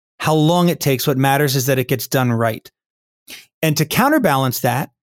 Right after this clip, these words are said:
the store manager at each client site, you know, whatever drugstore they're at that day, has to sign off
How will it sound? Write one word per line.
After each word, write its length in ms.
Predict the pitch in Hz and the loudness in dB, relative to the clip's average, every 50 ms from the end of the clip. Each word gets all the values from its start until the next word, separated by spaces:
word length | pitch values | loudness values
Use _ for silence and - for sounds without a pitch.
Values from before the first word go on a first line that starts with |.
| _ _ _ _ _ _ _ | _ _ _ _ _ _ _
the 120 | - 143 147 | -4 -2 0
store 440 | - - - - 226 233 247 240 | 0 -2 0 0 2 4 4 4
manager 520 | 214 196 170 156 151 156 151 131 147 147 143 | 4 4 4 4 2 2 2 2 2 2 2
at 100 | 143 - - | 0 0 0
each 380 | 175 170 160 - - - - _ | 0 0 0 0 -4 -6 -8 _
client 400 | - - 165 156 156 147 131 - | -4 -2 0 0 0 0 0 -2
site, 420 | - - - - 208 175 131 135 | -2 0 0 2 2 2 0 0
you 80 | - 147 | 0 0
know, 140 | 135 135 139 | 0 2 2
whatever 440 | 135 135 143 139 143 143 131 120 - _ | 2 2 2 2 2 2 0 0 -6 _
drugstore 480 | - 147 139 143 143 - - 151 143 139 | -2 0 0 0 -2 -2 0 0 0 2
they're 160 | 135 131 127 | 2 2 2
at 200 | 147 190 190 - | 2 2 0 0
that 160 | 156 139 131 | -2 -2 -2
day, 160 | - 151 143 | 0 0 0
has 240 | 139 - 160 175 156 - | 0 0 -2 -2 -2 -2
to 100 | - 185 | -2 -2
sign 380 | - - - 208 196 196 190 | 0 0 0 2 2 4 4
off 460 | 196 202 196 147 139 156 - - - | 4 4 4 2 2 0 -2 -8 -14